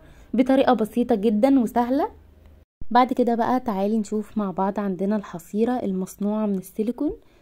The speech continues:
تقدري ان انتي تصفي عليها الاطباق ومختلف ادوات المطبخ بعد ما تغسليها، وهي طبعا بيكون عندها قدرة عالية جدا في امتصاص اي سوائل.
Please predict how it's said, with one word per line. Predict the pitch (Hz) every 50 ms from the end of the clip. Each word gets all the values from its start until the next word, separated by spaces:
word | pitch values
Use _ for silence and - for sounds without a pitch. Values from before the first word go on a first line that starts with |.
| _ -
تقدري | - - 190 214 214 208
ان | 214 202
انتي | 202 214 214 208 - 220 196
تصفي | - - 214 202 208 - 214
عليها | 190 175 175 180 202 220 202 214 233 220 -
الاطباق | 202 190 - 180 165 - 170 190 202 233 - -
ومختلف | 214 202 190 - - - 202 208 214 -
ادوات | - 170 180 180 185 202 208
المطبخ | 214 190 185 185 190 185 185 202 202 196 -
بعد | 190 190 196 202
ما | 208 202 196
تغسليها، | - - - - - - 180 180 208 240 247 302 415 - _ - - - - - - - - 226
وهي | 220 220 226 233
طبعا | 226 226 226 202 233 240 247 240
بيكون | 208 196 190 - 220 220 214
عندها | 220 214 202 190 185 208 208
قدرة | - - 220 196 208 208
عالية | 202 190 202 208 214 202
جدا | 196 170 190 196 190 190 240 247 247
في | 240 226 -
امتصاص | 190 185 180 185 180 - 202 202 214 214 - - 220
اي | 214 208 214
سوائل. | 214 - - 180 185 196 214 - 269 294 339